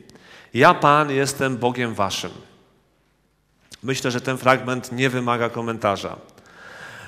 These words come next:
E, Piąta Księga Mojżeszowa z kolei, rozdział osiemnasty, wer-, od wersetu dziewiątego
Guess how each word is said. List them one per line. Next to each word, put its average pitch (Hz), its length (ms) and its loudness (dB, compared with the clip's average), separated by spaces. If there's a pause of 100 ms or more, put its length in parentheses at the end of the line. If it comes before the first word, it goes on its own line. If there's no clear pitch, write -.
(120)
E, 131 260 6
Piąta 208 340 4
Księga 190 320 4
Mojżeszowa 160 560 2
z - 80 -6
kolei, 143 440 2
rozdział 147 600 4 (220)
osiemnasty, 139 920 2 (3750)
wer-, 143 400 2
od 147 120 -4
wersetu 160 400 2
dziewiątego 156 1000 4